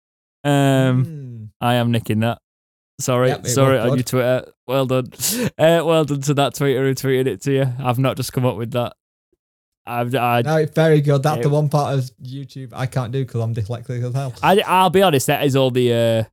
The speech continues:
Speaker 1: that will be the podcast title as well.
Speaker 2: Yes.
Speaker 1: Because they are the, uh, puns I use anyway. So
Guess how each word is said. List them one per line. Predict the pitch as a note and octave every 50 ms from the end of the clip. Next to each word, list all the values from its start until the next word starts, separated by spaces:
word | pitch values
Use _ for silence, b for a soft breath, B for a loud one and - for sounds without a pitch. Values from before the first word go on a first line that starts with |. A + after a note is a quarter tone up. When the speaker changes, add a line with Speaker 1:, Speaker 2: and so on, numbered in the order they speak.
| _ _ _ _ -
Speaker 1:
that | D3 C#3+ C3+
will | C3+ C3+ C3+ B2
be | C3 B2
the | B2 B2 A#2+
podcast | - C#3+ C3+ C3 - - A2+ G#2+ -
title | - A#2 G#2+ A2 F#2+ D#2+ G#2 A2 - _ _ -
as | A2+ A2 G#2 A2
well. | B2 A#2+ A2+ G#2 F#2+ - _ _ _
Speaker 2:
Yes. | G#2+ G#2+ G2+ F2+ - - _
Speaker 1:
Because | B2 A2 - B2 G#2+ F#2+ - - - -
they | B2+ A#2+ A2+
are | G#2+ G#2 G#2 G2+
the, | G#2 G#2 G#2 G#2 G#2 G#2+ G#2+ G#2
uh, | G#2 G#2 G#2 G#2+ - - -
puns | - B2 A#2+ A#2+ A2 B2
I | A2+ A#2+
use | A#2+ A#2+ B2 C3 C3 B2+
anyway. | D3 F3 F#3 F#3+ D3+ B2+ A2 G#2+ G#2 G2 - - _ _ _ _ -
So | - - D#3 D3 C#3 C3+ C3 C3 B2+ A#2+